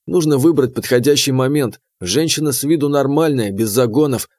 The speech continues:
но то, что она профессионал своего дела, я понял сразу. Пока Лариса Ивановна возилась над егерем, я наблюдал за ее действиями. Сначала она срезала всю промокшую от крови одежду,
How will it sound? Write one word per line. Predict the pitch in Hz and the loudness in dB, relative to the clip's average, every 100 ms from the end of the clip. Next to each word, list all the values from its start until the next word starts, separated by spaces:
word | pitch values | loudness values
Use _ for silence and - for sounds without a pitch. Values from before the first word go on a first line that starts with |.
| _ | _
но | 78 101 | -8 -6
то, | 117 156 | -2 -2
что | 147 135 | -2 -2
она | 131 143 | -2 0
профессионал | 131 127 123 131 127 143 | -2 -2 -2 -2 0 0
своего | 135 123 120 131 | 0 0 2 2
дела, | 113 143 143 101 - | 2 2 2 -2 -8
я | - 147 | -4 -4
понял | 123 135 120 110 | 0 0 0 -2
сразу. | - 127 113 101 90 _ _ _ _ | 0 0 0 -4 -8 _ _ _ _
Пока | - 175 | -4 2
Лариса | 165 147 160 - 135 | 2 2 0 0 0
Ивановна | 123 151 151 120 110 | 2 2 2 -2 0
возилась | 110 117 143 127 | 0 0 0 -2
над | 123 107 | -2 -2
егерем, | 120 147 139 131 110 - | 0 0 0 0 -2 -8
я | 101 151 | -4 -2
наблюдал | 135 123 135 127 131 | -2 0 0 2 0
за | 113 | 2
ее | 131 135 | 0 0
действиями. | 120 139 123 117 110 98 - _ - | 0 -2 0 -2 -2 -6 -10 _ -12
Сначала | - 98 95 156 160 131 | -6 -4 0 2 2 0
она | 139 131 | -2 -2
срезала | - 139 156 120 107 | 0 0 0 0 0
всю | - 151 | 0 0
промокшую | 127 123 139 156 - 104 | 0 0 0 0 -2 -2
от | - | 0
крови | 127 135 131 | 0 2 0
одежду, | 123 139 143 117 104 | 2 0 0 0 -4